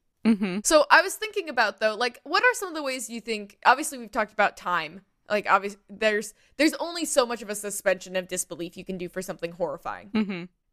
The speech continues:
Speaker 2: And so I agree with you that, like, doing a shorter opera for something scary is probably gonna be a more effective tool. But, like, is there anything else you can think of to make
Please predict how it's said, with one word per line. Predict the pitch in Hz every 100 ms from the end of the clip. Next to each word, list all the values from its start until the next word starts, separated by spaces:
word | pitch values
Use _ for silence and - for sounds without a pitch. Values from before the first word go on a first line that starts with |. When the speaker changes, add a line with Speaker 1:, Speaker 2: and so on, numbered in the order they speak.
| -
Speaker 2:
And | 233 240
so | - 240 220 196 - _ _ _ _ -
I | 233
agree | 240 294
with | 311 285
you | 254
that, | 214 208
like, | 196 190 - 220
doing | 240 233 214
a |
shorter | 208 208 202 208
opera | 190 196 208 208
for | - 190
something | - 196 196 190
scary | - 190 185
is | 180
probably | - - 196 202 185
gonna | 180 185 175
be | 175
a |
more | 175 170 170
effective | - 165 - 156
tool. | - 196 175 - - -
But, | 233
like, | 233 214
is | 240 226
there | 247
anything | 269 277 208
else | 214 247
you |
can | 233 196
think | 233 240 214
of | 196 -
to | 277
make | 190 190 -